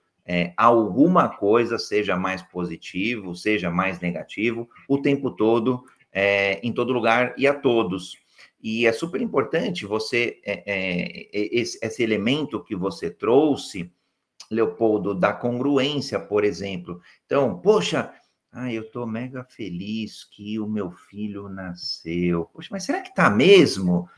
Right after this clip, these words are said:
A entonação, o poder, o, o, o timbre. Às vezes, será realmente que você tá feliz?" Aquela pausa estratégica, um minuto, dois segundos. Então,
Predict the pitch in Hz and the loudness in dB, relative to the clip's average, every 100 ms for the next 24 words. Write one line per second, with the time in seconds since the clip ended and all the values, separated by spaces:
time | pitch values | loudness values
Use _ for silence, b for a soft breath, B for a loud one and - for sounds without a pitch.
0 | b b 113 117 139 127 95 - 120 143 | b b -4 2 2 2 0 6 8 10
1 | 139 120 92 135 107 101 117 143 135 123 | 8 6 8 8 8 6 8 10 10 8
2 | 104 90 - - 113 120 120 120 - 143 | 4 -2 -12 -2 -2 0 -2 -4 -4 0
3 | 165 165 151 131 110 110 90 - _ 113 | 2 2 2 2 2 2 0 -8 _ -2
4 | 123 139 - b - - 254 202 175 226 | 2 2 0 b -8 0 2 2 6 6
5 | 135 208 175 120 135 113 110 - 104 156 | 6 2 0 0 -2 0 -4 -2 -2 0
6 | 143 - _ _ _ _ _ _ _ _ | 0 -4 _ _ _ _ _ _ _ _
7 | _ _ _ _ _ _ _ _ _ _ | _ _ _ _ _ _ _ _ _ _
8 | - _ - 131 - 135 135 123 - 120 | -20 _ -8 -8 0 2 4 0 -2 -4
9 | 101 120 139 139 101 - 117 135 120 135 | 0 4 6 6 2 -2 -2 0 0 -2
10 | - 110 131 - 92 127 147 104 131 | -2 2 0 0 -4 0 0 0 -6